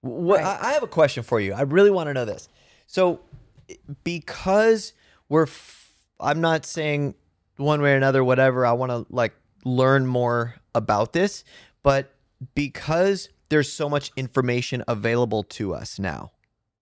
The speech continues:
Speaker 1: it's getting harder and harder for anybody to hide anything from us. And I will be the first to admit,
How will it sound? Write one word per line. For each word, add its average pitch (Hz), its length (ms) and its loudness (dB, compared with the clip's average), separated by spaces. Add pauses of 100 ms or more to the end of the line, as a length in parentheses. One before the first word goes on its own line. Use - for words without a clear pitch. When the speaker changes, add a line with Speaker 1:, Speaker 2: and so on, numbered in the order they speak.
(600)
Speaker 1:
it's 131 200 -4
getting 147 260 -4
harder 139 680 4
and 123 200 -6
harder 120 600 2 (600)
for 113 580 2 (180)
anybody 117 440 0
to 113 160 -8
hide 110 600 -2 (280)
anything 127 300 -4
from 120 260 2
us. 92 160 -10
And 127 140 -2
I 147 120 2
will 170 120 0
be 151 80 2
the 127 100 -2
first 143 300 0
to 127 80 -2
admit, 120 440 -2